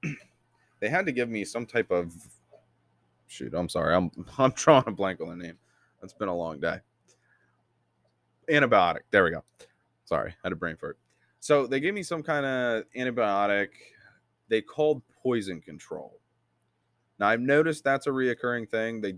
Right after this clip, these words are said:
usually call poison control. So if you are in the hospital with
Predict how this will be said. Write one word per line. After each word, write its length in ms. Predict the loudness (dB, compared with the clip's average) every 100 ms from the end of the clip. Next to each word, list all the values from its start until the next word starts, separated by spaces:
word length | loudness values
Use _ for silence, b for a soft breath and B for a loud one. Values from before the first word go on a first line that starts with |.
| -8
usually 400 | -6 -6 -6 -4
call 220 | 0 0
poison 400 | 2 2 2 -8
control. 500 | -10 -2 0 0 -2 _ _ _ _ _ _ _
So 540 | -14 0 4 6 4 0
if 160 | -4 -8
you 140 | -12 -12 -4
are 500 | 2 4 6 4 0
in 580 | -2 -2 -2 -4 -6
the 120 | -2 -2
hospital 880 | 0 -2 -2 -6 -4 -2 -2 -4
with 460 | -6 -4 2 2 2